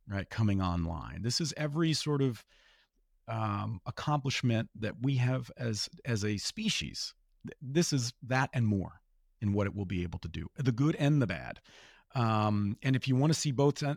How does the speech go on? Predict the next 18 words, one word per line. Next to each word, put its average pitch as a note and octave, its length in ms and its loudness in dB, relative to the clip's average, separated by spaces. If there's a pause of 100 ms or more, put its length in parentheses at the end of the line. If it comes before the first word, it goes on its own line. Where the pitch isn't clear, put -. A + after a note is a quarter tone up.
both C#3+ 300 0
ends C#3+ 180 2
of D#3 120 0
that, E3 220 -4
there B2+ 220 2
is G#2 140 0
a G#2 160 0
fantastic B2 720 -2
documentary G#2+ 520 0
series F#2+ 280 -2
on F2 100 -2
Netflix - 420 -6
called F2+ 300 -6
Unknown. F2+ 540 0
There D#2+ 120 -6
are E2 60 -8
four B2 240 -2
documentaries. E2+ 720 -6